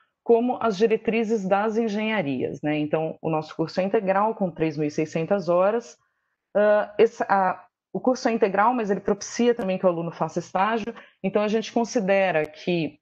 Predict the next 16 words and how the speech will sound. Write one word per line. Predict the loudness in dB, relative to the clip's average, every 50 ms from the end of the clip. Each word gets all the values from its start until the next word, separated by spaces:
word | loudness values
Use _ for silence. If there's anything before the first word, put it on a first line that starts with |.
| _ _ -2
pra | -2 -2
engenharia | 0 0 0 0 0 0 0
de | -2 -2
computação, | -4 -4 -4 -2 -2 -4 -4 0 0 2 2 2 0 -4 -6 -10 -20 -12 _
essa | -2 -2 0 0 -2
formação | -2 -2 -2 0 0 -2 -2 -2 -4 -2 -2
integral | -2 -2 -2 0 0 2 0
é | 0
bastante | 0 -2 -4 -4 -6 -2 -2 0 2 2 0 0 -2 -4
importante. | -4 -4 -6 -8 -4 -2 0 0 0 -2 -6 -8 -12 -14 -14 _ _ _ _ _ _ -6
Então, | -2 2 2 2 2 0 -4 -6 -10 -10 -10 -8
especialmente | 0 2 2 2 2 0 0 0 -2 -2 -2
nos | -4 -4 -2
três | -2 0 0 0 0 -2
primeiros | -2 -2 0 0 0 0 -2 0 2
anos, | 2 2 2 0 0 -2 -4 -6 -6 -12